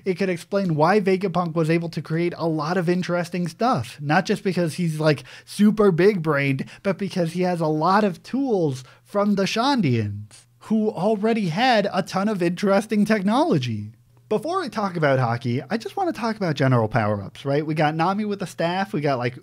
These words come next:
Usopp with the gizmos, and I think post-war sets Nami up to naturally be able to learn how to use her elemental staff just way more effectively.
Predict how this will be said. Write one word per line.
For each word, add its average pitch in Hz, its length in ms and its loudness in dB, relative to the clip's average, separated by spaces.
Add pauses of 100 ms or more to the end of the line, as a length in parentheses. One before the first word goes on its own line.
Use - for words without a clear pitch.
Usopp 160 520 -2
with 156 240 -2
the 160 100 0
gizmos, 139 720 -2
and 143 260 -2
I 139 120 -4
think 208 280 -6
post-war 143 800 -2 (260)
sets 226 380 -4
Nami 180 340 2
up 165 140 2
to 170 120 0
naturally 156 680 0
be 147 140 0
able 151 220 -2
to 143 140 0
learn 139 300 2
how 147 220 0
to 143 80 0
use 131 340 0
her 151 160 0
elemental 135 560 0
staff 160 480 -4
just 131 240 -6 (420)
way 143 360 6
more 143 260 4
effectively. 165 880 -4